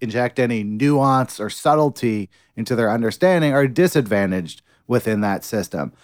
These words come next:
So what I see in crypto is a ton of people who are just like, "Decentralized capitalism, you can do whatever you want."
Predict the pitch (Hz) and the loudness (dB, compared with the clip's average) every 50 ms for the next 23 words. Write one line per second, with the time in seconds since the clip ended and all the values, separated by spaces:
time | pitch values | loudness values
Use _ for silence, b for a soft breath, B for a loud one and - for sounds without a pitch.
0 | b b b - 147 135 143 156 175 208 196 - - 190 170 147 123 - - - | b b b 2 4 6 6 6 6 4 2 4 4 4 4 4 2 0 2 2
1 | 160 160 - - 135 117 113 110 107 - 117 110 98 113 110 - - - 135 147 | 2 2 2 2 2 2 2 2 0 -2 -2 -4 -4 -4 -6 -4 0 2 2 4
2 | 147 143 127 - - 139 131 123 - 123 117 101 110 117 113 107 107 98 - 113 | 4 2 0 0 0 0 0 0 0 0 0 0 0 0 0 0 0 0 0 -2
3 | 110 - - 110 110 107 107 104 104 98 - _ _ _ _ _ _ _ _ _ | -2 -2 -2 0 0 2 2 2 0 -2 -6 _ _ _ _ _ _ _ _ _
4 | _ _ - - 170 165 - - 185 175 165 - 190 170 180 180 175 175 170 - | _ _ -8 -6 -6 -4 -2 0 0 0 0 0 0 2 2 2 2 0 -2 -2
5 | - - 185 180 170 - 180 180 175 175 175 170 151 151 165 156 147 143 135 156 | 0 2 2 2 2 0 0 0 2 4 2 2 2 2 2 2 2 0 -2 -2
6 | 180 - 190 180 175 202 202 202 196 196 190 180 185 185 190 190 190 185 190 196 | -2 -2 0 2 4 4 4 4 2 0 0 0 -2 0 2 4 4 4 4 4
7 | 190 170 151 143 - | 4 4 2 0 -4